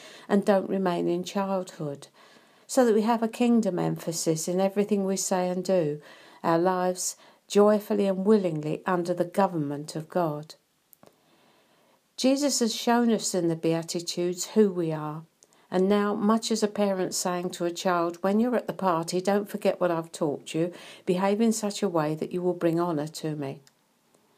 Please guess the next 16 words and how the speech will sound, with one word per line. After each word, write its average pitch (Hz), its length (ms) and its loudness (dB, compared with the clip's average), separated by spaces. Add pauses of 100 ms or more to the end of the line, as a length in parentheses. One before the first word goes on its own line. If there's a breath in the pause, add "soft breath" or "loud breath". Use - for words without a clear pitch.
(320 soft breath)
He's 233 280 4
reminding 220 600 2
us 170 300 0
that - 100 -2
we 190 140 0
are 196 220 2
children 175 580 -2
of 160 160 -6
God 160 320 -2
and 175 160 0
citizens 196 720 0
of 170 120 -4
the 180 100 2
kingdom 175 440 -2
of 170 160 -6
heaven, 180 400 -4